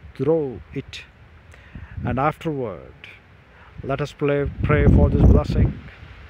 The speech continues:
For in the word of the Lord our God is the real power, living by every word which goes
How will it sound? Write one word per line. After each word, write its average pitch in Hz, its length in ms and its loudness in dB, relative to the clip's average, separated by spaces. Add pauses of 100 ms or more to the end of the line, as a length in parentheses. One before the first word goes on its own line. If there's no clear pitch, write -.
(500)
For 147 280 2
in 143 80 -4
the 135 80 -2
word 156 200 0
of 151 100 -2
the 156 60 -2
Lord 151 140 0
our 147 120 2
God 147 240 0
is 143 120 -4
the 135 120 -2
real 156 240 0
power, 151 460 -4 (960)
living 151 320 0
by 147 180 0
every 156 420 -2
word 147 360 0
which - 240 -4
goes 147 500 -4